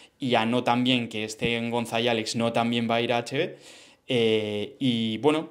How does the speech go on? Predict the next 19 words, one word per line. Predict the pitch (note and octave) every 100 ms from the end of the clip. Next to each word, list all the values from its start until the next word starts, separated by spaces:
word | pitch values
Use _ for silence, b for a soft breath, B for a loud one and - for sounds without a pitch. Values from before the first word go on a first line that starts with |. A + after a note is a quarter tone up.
| -
con | A2+ A2 A2
ganas | A2+ C3+ D#3+ C3+
de | A#2 A2+
cerrar | - G#2+ A2+ B2
este | B2+ B2+ A#2+ A#2 A#2
dos | A#2 A2+
mil | A#2+
veinticuatro | A#2 A2+ B2 D3 E3 D#3+ - A#2 A2+ - -
con, | A2 G#2+ G#2+ G#2+ G#2+ G#2 G#2
con | G#2+ G#2+
dos | A#2+
cojones, | - G#2+ B2+ E3+
sobre | - A2+ A2
todo, | C#3+ E3+ C#3 -
por | A2
todo | A#2+ A#2
lo | A2
alto, | A2+ C#3 G3+ -
porque | G2 G2+